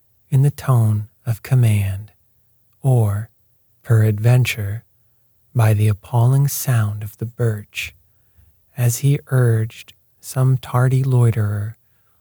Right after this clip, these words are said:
along the flowery path of knowledge. Truth to say, he was a conscientious man, and ever bore in mind the golden maxim,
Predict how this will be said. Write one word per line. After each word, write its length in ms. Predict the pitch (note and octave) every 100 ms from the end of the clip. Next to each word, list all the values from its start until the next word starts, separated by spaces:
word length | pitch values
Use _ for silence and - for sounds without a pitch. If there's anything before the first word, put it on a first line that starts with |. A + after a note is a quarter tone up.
| _
along 520 | C3 A#2+ A#2 A#2 B2 B2
the 100 | A2+
flowery 680 | - A#2+ A#2 C3+ C#3 C#3+
path 500 | C#3+ - B2+ A#2+ -
of 120 | A#2+
knowledge. 720 | A2+ G#2+ G2+ G2+ G#2 - - _ _ _ _ _ _ _ _ _ _ _ _ _ _
Truth 400 | - C#3 A#2 -
to 120 | -
say, 580 | G#2+ - A#2+ A2 G2+ A2+ _ _ _ _ _ _ _
he 120 | -
was 160 | D#3 D#3+
a 60 |
conscientious 1000 | D3+ - D#3+ - - D#3+ C3+ - A2+ -
man, 400 | A2+ A2 A2 G#2+ - _ _ _ _ _ -
and 140 | C3+
ever 220 | - B2+ C#3
bore 400 | B2 A#2 A#2 B2
in 140 | C3
mind 480 | A#2 A2 G#2 G2+ - _ _ -
the 100 | B2
golden 640 | - A#2 A2+ A#2 C3 B2+
maxim, 640 | A2+ A2 A2+ - A2 G#2